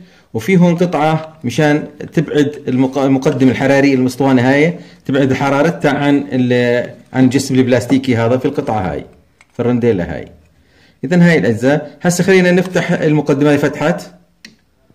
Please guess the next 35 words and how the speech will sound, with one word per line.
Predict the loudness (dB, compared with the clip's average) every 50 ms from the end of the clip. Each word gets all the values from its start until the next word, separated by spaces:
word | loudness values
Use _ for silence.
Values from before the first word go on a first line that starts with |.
| _ _ _
فتحت | -4 -4 -4 -2 -4 -4 -4 -2 0
هون. | 2 4 4 4
هاي | 4 2 0 0
ما | 0 0
بت-، | -2 -2 0 0
مش، | 0 0 0
ما | -6 -4 -2 0 2 2
بتكون | 0 0 0 -2 -2
ثابتة، | 0 0 0 -2 0 0 0 2 2 2
هاي | 2 2
بس | 2 -2 -2 -6 -2 0
سن | 2 4 4 4
ب-، | 2 0 -2 -2 -2
بمسك | -2 -2 0 -2 -6 -4 -2 0
هون | 0 0 2
ضيق، | 2 2 2 4 2 0 0 -4 -16 -20 -20 _ _ _ -10 -6
هاي | -2 0 0 2
هيك. | 2 0 -2 -2 -6 -14 -20 -20 _ _ _ _ _ _ _ -20 _ _ -20 _ _ _ _
هاي | -2 -2 -2
تثبيتها | -2 -4 -4 -4 -4 -4 -4 -2 -2 -2
يعني. | 0 -2 -4 -6 -12 -18 -20 _ _ _ _ _ _ -12
وبتنحط | -8 -2 -2 -2 0 0 -2 -2 -2 -4
وبت-، | -6 -4 -4 -4
بتثبت | -2 -2 -4 -6 -4 -2 0 0 2 0 0 0
البرغيين، | 0 2 2 2 2 2 2 2 0
بثبت | 0 -2 -4 -2 -2
المحرك. | -4 -2 -2 -6 -6 -8 -10 -10 -10 -14 -14 -20 _ _ _ _ _ -6
لو | -2
فكينا | -2 -2 -2 2 2 2 4 4
هاي، | 2 2 2 2 2 2 2 0 -2 -6 -14 -20 -20 -20 -20 _ _ -6
نشوف | -4 0 0 0 2
شو | 2 -2
الخلل | -2 -2 -2 0 2 2 2 2
بالداخل | 2 0 0 0 0 0 0 0 -2 0 2
هون. | 2 2 2 2 2 2 0